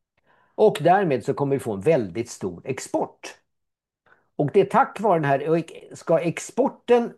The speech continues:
och det innebär liksom att om elpriset går upp väldigt mycket i Tyskland, det visade jag tidigare på bilderna,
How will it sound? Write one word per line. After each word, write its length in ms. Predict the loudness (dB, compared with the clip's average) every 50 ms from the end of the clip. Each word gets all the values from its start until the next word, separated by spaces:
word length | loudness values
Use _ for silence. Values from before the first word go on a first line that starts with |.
| _ _ _ _ _ _ _ _ _ -4
och 160 | -2 -2 -2
det 100 | -2 0
innebär 460 | 2 2 4 4 4 4 4 4 4
liksom 300 | 4 2 0 0 0 0
att 160 | 0 -2 -2 -2
om 180 | -4 -4 -4 0
elpriset 800 | 2 2 2 2 0 -4 -4 -4 -4 -4 -2 0 0 0 0 0
går 260 | 0 2 2 2 2
upp 360 | 0 0 -2 -2 -2 -6 -4
väldigt 520 | 0 2 2 2 2 0 -2 -2 -4 -2
mycket 360 | -4 -6 -6 -6 -6 -6 -8 -4
i 20 |
Tyskland, 500 | -2 -2 -2 -2 -4 -6 -6 -4 -4 -2
det 60 | 0
visade 420 | 0 0 0 0 0 -2 0 0 0
jag 120 | -2 0
tidigare 360 | -2 -4 -2 0 -2 -2 -2
på 80 | -2 -4
bilderna, 460 | -2 -2 -2 -2 -2 -4 -6 -6 -8